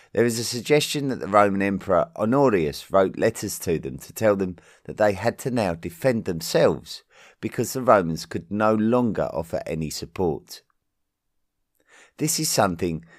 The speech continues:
that has since been referred to as the Rescript of Honorius, but it has since been suggested that this has been a dressed-up version of a mere suggestion that Honorius was even referring to the Britons at all.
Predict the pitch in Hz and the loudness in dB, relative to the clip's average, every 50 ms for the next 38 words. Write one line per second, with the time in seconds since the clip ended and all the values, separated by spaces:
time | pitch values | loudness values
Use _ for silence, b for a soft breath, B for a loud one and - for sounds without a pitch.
0 | b b b 85 90 98 113 110 95 - - - 139 127 113 - - - 104 104 | b b b -6 -4 -4 -6 -8 -8 -6 -2 -2 0 0 -2 -4 -6 -4 -2 -2
1 | 98 92 82 - - 104 95 90 80 - - - 80 71 - - - 87 95 - | -2 -4 -4 -2 0 2 2 2 0 -4 -8 -6 -6 -6 -8 -8 -6 -4 -4 -4
2 | - - - 85 85 80 80 92 117 120 107 - - - - 87 82 - - - | -6 -8 -8 -8 -8 -6 -2 -2 0 0 0 -2 -6 -6 -4 -6 -6 -6 -8 -16
3 | - - - 85 85 80 87 87 82 85 87 90 85 78 71 69 67 - - - | -20 -16 -14 -12 -8 -4 -2 -2 -2 0 0 0 0 0 -2 -2 -4 -6 -8 -12
4 | - - - _ _ _ b b b b b b b b 120 110 127 135 123 - | -12 -14 -16 _ _ _ b b b b b b b b -8 -6 -6 -6 -6 -6
5 | 123 113 95 - - 139 139 120 - - - 98 98 90 82 - 80 - - 98 | -6 -6 -6 -4 -4 -4 -4 -4 -4 -8 -6 -6 -6 -4 -6 -8 -10 -6 -2 -2
6 | 98 92 - - 95 95 85 - - - 90 87 - 98 104 - - 104 95 - | -2 -2 -2 -4 -6 -6 -6 -6 -6 -8 -8 -6 -6 -6 -6 -4 -6 -6 -6 -2
7 | - 101 101 101 101 98 - - - 107 110 104 - - - 101 92 - - - | -2 0 0 0 -2 -4 -6 -6 -4 -4 -2 -2 -2 -2 0 0 0 -2 -2 -10
8 | - - 85 87 85 80 - - 73 71 80 80 87 85 87 98 104 101 87 - | -8 -4 -2 -2 -2 -2 -4 -8 -8 -8 -8 -6 -6 -4 -4 -2 -4 -4 -4 -6
9 | - 87 - - - 107 98 - - - - 73 67 64 67 69 _ b b b | -8 -10 -8 -4 -4 -2 -2 -4 -6 -10 -10 -10 -10 -10 -12 -18 _ b b b
10 | b b b b b b b _ - 85 82 - - - - 101 101 104 113 117 | b b b b b b b _ -4 -2 -2 -4 -4 -8 -6 -4 -2 0 0 2
11 | 113 104 90 82 - - 90 82 95 95 92 73 76 85 87 87 82 - - 110 | 2 2 0 -2 -4 -8 -4 -2 0 0 0 -2 -4 -4 -4 -4 -4 0 4 4
12 | 104 98 87 82 82 82 82 - 82 87 85 - 95 85 - - 73 73 73 - | 6 6 4 2 -2 -4 -6 -6 -8 -6 -4 -4 -4 -4 -4 -8 -10 -10 -10 -12
13 | 69 69 - - 90 80 69 64 65 | -12 -12 -6 -4 -2 -2 -2 -4 -8